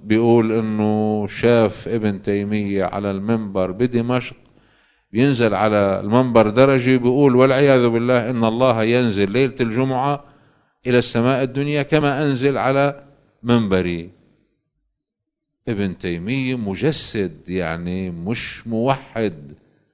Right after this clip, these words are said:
المسلمون يبرؤون منه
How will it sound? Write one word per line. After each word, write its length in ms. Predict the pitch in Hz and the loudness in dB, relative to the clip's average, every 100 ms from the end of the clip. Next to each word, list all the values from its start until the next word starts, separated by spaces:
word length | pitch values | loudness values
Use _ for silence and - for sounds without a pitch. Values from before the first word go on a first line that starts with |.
| _ _ _ _ _ _ _ _ - | _ _ _ _ _ _ _ _ -10
المسلمون 920 | 101 104 - 107 107 131 147 135 117 | -2 -2 -2 -2 0 2 0 0 -2
يبرؤون 1120 | 107 110 120 110 113 113 - 175 202 185 170 151 | 0 2 2 2 4 4 4 2 4 4 2 2
منه 580 | 139 107 95 87 78 | 0 -2 -6 -8 -10